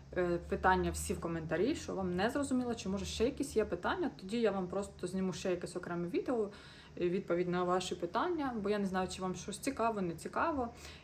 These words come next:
і розказую, що не можна робити. Не мийте вашу перуку в гарячій воді, тому що це псує натуральне волосся.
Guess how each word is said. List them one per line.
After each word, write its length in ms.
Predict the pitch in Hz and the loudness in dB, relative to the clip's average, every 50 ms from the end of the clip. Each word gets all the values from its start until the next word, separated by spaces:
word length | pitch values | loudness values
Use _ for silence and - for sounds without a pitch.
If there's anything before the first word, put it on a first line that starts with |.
| - - | -6 -2
і 220 | 269 302 339 349 - - - - - - | 0 2 2 2 0 -4 -10 -16 -8 -6
розказую, 680 | 180 - - - 208 220 220 214 190 180 175 180 190 185 - - - - - - - - - - - - - - - | -6 -6 0 4 4 4 4 4 0 -2 -2 -2 -4 -6 -10 -14 -18 -18 -18 -18 -18 -18 -18 -18 -16 -16 -16 -12 -10
що 320 | - - - 208 214 226 - - | -8 -2 2 2 2 2 2 2
не 260 | 190 190 202 208 202 - | 2 4 4 4 4 4
можна 300 | 185 202 202 202 196 196 | 2 2 4 4 4 4
робити. 340 | 196 180 175 180 - - - - - - - - - - | 4 4 4 4 2 2 -2 -8 -10 -12 -14 -14 -6 0
Не 140 | 196 208 247 | 4 8 10
мийте 320 | 285 262 220 190 - - | 10 10 8 6 4 0
вашу 360 | 156 175 180 196 202 - 190 175 | 2 4 2 2 4 2 -2 -2
перуку 400 | - 180 170 190 240 - - 202 | 0 2 4 4 4 4 2 -2
в 60 | - 165 | 0 0
гарячій 440 | 170 - - 190 208 - - 214 202 - | 0 4 4 4 4 4 0 -2 -2 0
воді, 200 | 208 196 180 170 | -2 2 2 2
тому 280 | - 170 170 170 214 302 | 2 2 0 2 2 2
що 140 | - 320 | 2 0
це 380 | - - - - 175 190 - - - | -2 0 0 2 4 4 2 2 -2
псує 580 | - - - 190 180 170 170 175 180 202 214 214 - - - - - - - - - | -10 -2 0 2 2 4 4 4 4 2 0 -4 -8 -12 -14 -16 -16 -18 -16 -6 0
натуральне 640 | 185 196 196 - 185 170 175 202 214 214 208 202 | 0 0 2 2 6 8 8 8 8 8 4 2
волосся. 680 | 175 156 170 196 208 202 180 160 - - - - - | 0 4 6 8 8 10 8 6 4 -2 -6 -8 -8